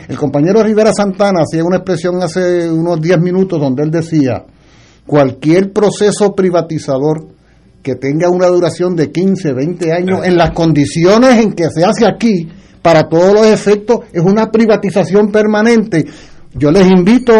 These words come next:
Speaker 1: a los amigos
Speaker 2: Correcto.
Speaker 1: y amigas Radio Escucha a que analicen cómo es que en el caso cubano, sobre todo después del desplome de la Unión Soviética, la desaparición del campo socialista, Cuba tenía el ochenta y cinco por ciento de su economía estaba insertada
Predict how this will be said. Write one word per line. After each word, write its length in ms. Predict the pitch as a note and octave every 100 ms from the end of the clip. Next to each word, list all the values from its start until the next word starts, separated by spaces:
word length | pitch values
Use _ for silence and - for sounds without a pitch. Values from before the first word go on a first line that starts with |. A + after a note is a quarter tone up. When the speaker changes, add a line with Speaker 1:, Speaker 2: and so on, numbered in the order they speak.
| G3+
Speaker 1:
a 120 | D3+ B2+
los 160 | B2+
amigos 360 | A2+ G#2 B2+ D#3
Speaker 2:
Correcto. 80 | E3+
Speaker 1:
y 60 |
amigas 380 | F3 F3 F3+ F#3
Radio 240 | F#3 G3 G3+
Escucha 520 | G3+ C#4+ - G3+ G3+ - - _ _ _ -
a 80 | D3 -
que 100 | C3
analicen 640 | B2 C3 B3+ A3 G3 D3+
cómo 320 | E3 E3 F3+
es 140 | G3+ F#3+
que 140 | G#3
en 120 | F#3+
el 140 | F#3+ D#3+
caso 300 | F#3 F#3+ G#3
cubano, 580 | G3 G3+ G3 A#3 G#3 E3
sobre 300 | E3 B2+ B2
todo 340 | - C#3 E3
después 320 | F3 E3 F3+
del 160 | F3+ F3+
desplome 520 | E3+ D#3+ E3 F#3 F#3
de 100 | F3+
la 80 | D#3+
Unión 220 | C#3+ D#3
Soviética, 580 | D#3+ E3+ F3 F#3+ F#3+ F#3
la 120 | D#3+
desaparición 500 | C#3+ C3+ B2 B2+ B2
del 160 | D3+ E3
campo 300 | D#3+ D#3+ E3+
socialista, 580 | F3+ F3+ G3+ A#3 F#3 D#3+ - _
Cuba 320 | - E3 F#3 G3+
tenía 520 | G#3 F3+ G#3 A3 G#3 - _ _ _ -
el 140 | D#3
ochenta 400 | C#3+ D#3 D3+ D3
y 80 | C3
cinco 360 | D3 E3 F#3+ F#3+
por 160 | F#3+
ciento 380 | E3+ F3 F#3+ G#3
de 140 | G3
su 120 | F3 F#3
economía 500 | E3+ E3 D3 E3+ G3
estaba 280 | F#3+ F#3
insertada 920 | G3+ F3+ G3 D3 - F3+ A#3 F#3+ B2